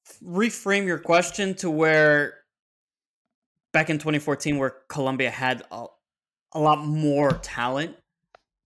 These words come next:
um, on the, on the team.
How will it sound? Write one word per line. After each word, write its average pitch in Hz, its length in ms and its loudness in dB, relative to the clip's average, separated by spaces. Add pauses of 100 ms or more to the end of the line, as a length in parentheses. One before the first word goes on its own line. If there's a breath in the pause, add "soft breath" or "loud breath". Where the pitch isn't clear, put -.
(120)
um, 131 580 0 (180)
on 139 180 -4
the, 131 120 -8 (260)
on 156 140 -2
the 139 80 -4
team. 151 500 -4